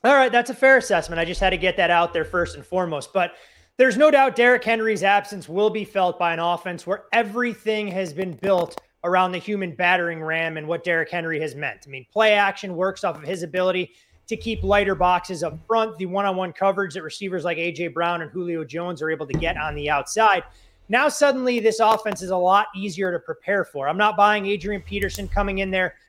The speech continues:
suddenly erasing all the question marks they have with the ground game. Jeremy McNichols, we'll see if the Titans still have a trade up their sleeve before the deadline tomorrow.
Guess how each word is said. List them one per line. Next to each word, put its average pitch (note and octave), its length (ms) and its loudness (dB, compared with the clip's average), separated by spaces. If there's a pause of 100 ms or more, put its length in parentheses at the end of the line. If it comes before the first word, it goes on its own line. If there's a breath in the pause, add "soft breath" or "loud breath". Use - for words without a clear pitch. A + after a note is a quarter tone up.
suddenly A3 440 0
erasing F#3 520 -4
all F#3 200 4
the E3+ 100 -6
question - 420 -4
marks F3+ 280 -2
they F3 100 -2
have F3+ 180 2
with E3+ 120 -2
the D#3 40 -6
ground F3 400 -2
game. E3+ 240 -8 (320)
Jeremy G3+ 300 0
McNichols, A3 680 0 (280 soft breath)
we'll F#3+ 120 -2
see G#3 140 -6
if F3+ 60 -6
the E3+ 80 -14
Titans F#3+ 340 -2
still F#3+ 200 0
have E3 160 0
a - 20 -8
trade G3 320 -4
up F#3+ 160 -2
their F3+ 140 -4
sleeve F#3 260 -8
before E3 300 -2
the D3 160 -4
deadline E3+ 420 -2
tomorrow. F#3+ 560 4